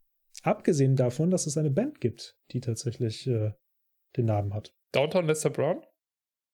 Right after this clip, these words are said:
Speaker 1: Ja.
Speaker 2: Okay. Was machen die für Musik?
Speaker 1: Keine Ahnung.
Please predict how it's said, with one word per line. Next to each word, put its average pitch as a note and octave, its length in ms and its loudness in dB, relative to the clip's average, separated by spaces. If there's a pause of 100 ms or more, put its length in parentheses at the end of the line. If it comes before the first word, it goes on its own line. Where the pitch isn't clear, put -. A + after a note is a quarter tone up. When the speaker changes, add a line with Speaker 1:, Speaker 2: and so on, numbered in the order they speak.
(140)
Speaker 1:
Ja. A#3 160 2 (760)
Speaker 2:
Okay. E3+ 360 -4 (140)
Was - 160 -2
machen C3+ 140 0
die C3+ 60 0
für C#3 140 -6
Musik? C#3 260 -2 (1300)
Speaker 1:
Keine G#2+ 360 0
Ahnung. F#3 240 2